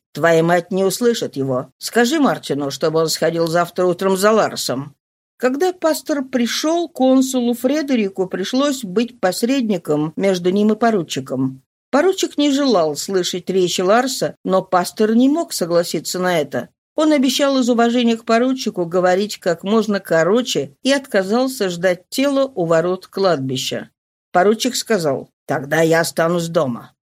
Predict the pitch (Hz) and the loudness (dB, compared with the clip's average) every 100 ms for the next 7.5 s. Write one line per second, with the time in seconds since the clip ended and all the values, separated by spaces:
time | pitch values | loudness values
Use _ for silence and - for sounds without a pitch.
0 | _ - 269 277 269 277 262 311 294 233 | _ -2 2 2 0 -2 -2 -2 0 2
1 | 175 170 170 220 220 214 226 269 - 240 | 0 -4 0 2 4 2 0 -4 -2 0
2 | 247 262 254 285 311 - 165 - 190 180 | 0 0 -2 0 -2 -4 -8 -6 -4 -2
3 | 185 202 202 190 214 208 190 156 165 151 | 0 2 0 2 0 2 0 0 0 0
4 | 147 156 - 233 285 330 330 302 262 277 | 0 -2 0 2 4 2 0 0 0 2
5 | 269 277 277 269 254 254 285 277 262 214 | 2 2 0 -2 -4 -4 -4 -2 -2 2
6 | 214 214 220 226 240 233 269 254 165 151 | 2 2 2 2 2 2 2 0 -2 -2
7 | 151 156 135 131 | 0 0 0 -4